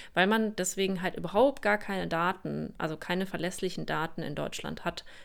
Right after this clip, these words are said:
wie viele Tiere denn tatsächlich an Leptospirose erkrankt sind. Ähm, ja, generell, was ist noch ein Risiko, eben das zu bekommen, die, die,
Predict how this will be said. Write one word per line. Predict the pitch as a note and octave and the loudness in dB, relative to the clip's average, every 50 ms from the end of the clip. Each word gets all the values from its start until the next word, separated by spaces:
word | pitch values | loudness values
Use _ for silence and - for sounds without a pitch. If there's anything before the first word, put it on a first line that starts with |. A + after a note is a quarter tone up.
| - - | -10 -6
wie | F3+ G3 | -4 -4
viele | F#3+ - F#3+ F#3 E3 | -2 0 0 0 0
Tiere | - - F#3+ G3 F#3 D#3+ | 2 0 2 2 2 0
denn | D3+ D#3 | -2 -2
tatsächlich | D#3 D#3 D3+ - - F3+ F#3 - - F#3 F3+ - E3 | -4 -6 -8 -6 -6 -6 -6 -2 -2 -2 -2 -2 -4
an | E3 D#3 | -4 -4
Leptospirose | D#3 D#3 - - - - - D#3 - E3 E3 F3 D#3 | -4 -6 -6 -8 -8 -6 -8 -6 -4 -4 -4 -2 -4
erkrankt | - D#3+ - - - D#3 D#3+ E3 - - | -4 -6 -8 -8 -8 -6 -6 -8 -8 -10
sind. | - - - - - - - - - - - - - - - - - - - - - - - - - - - - - - | -8 -8 -6 -6 -8 -10 -12 -14 -16 -16 -16 -16 -16 -16 -16 -16 -16 -16 -14 -14 -16 -16 -16 -18 -20 -20 -20 -20 2 8
Ähm, | F#3+ G3 F#3+ F#3+ F#3+ F#3 F#3+ F#3+ F#3+ G3 G3 - - - - - - - - - | 10 10 12 10 10 8 6 6 4 2 0 -4 -10 -18 -20 -20 -20 -20 -6 6
ja, | - G3+ F3 D3 - - - - - - - - | 8 8 8 8 6 0 -8 -14 -16 -16 0 8
generell, | - A3 A#3 A#3+ A3+ A3 G#3+ G#3+ G3 | 8 10 10 10 10 8 8 8 6
was | F#3+ F#3+ G#3 | 4 2 2
ist | G3+ G3 - G#3+ | -2 -2 0 0
noch | G3+ F#3 F3+ | 0 2 0
ein | F3+ | 0
Risiko, | F3+ G3+ A#3 A#3+ A#3 A#3+ A#3 - - A3+ A3+ A3+ G#3+ | 2 4 4 4 2 0 -2 4 6 8 10 10 10
eben | - F#3 F#3+ F3+ F#3+ F#3+ F#3 | 10 8 6 6 6 4 4
das | F3+ F3 F3 - - - | 2 2 0 0 -4 -4
zu | - D#3+ | -4 -4
bekommen, | E3+ E3 - - A#3+ B3+ C#4 C#4 B3+ A#3 G#3 | -4 -4 0 6 6 6 8 8 6 4 4
die, | G#3 G#3 G3+ G3 G3 F#3 F#3+ | 4 4 4 4 4 2 0
die, | F#3+ F#3+ F#3 F#3 F#3 F#3 | -2 0 2 2 4 4